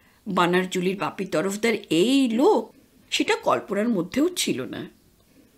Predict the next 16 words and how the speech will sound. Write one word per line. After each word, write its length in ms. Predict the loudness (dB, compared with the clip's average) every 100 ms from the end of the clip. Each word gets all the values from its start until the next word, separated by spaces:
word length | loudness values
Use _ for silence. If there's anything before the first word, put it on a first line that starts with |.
| _ _ _ _
শুধু 300 | -2 0 2
অবাক 340 | 2 4 2 4
নয়, 280 | 2 2 -2 -6 _ _ _ 0
অপ্রস্তুত, 840 | 2 2 0 0 2 0 0 -2 -2 _ _ -20 -4
কারণ 240 | 2 4 4 2
এখন 320 | -6 4 4
হয়তো 260 | 4 0 0
দেখা 300 | -4 -2 0
মাত্র 280 | 0 2 4
মনে 280 | 6 8
হয়েছে 420 | 8 6 2 -4 -4 _ _ _ _ _ -4 0
এই 300 | 4 6 6
লোক 400 | 4 2 2 2
বা 240 | 2 2 -2
এমন 460 | 2 4 6 6
লোক 260 | 4 2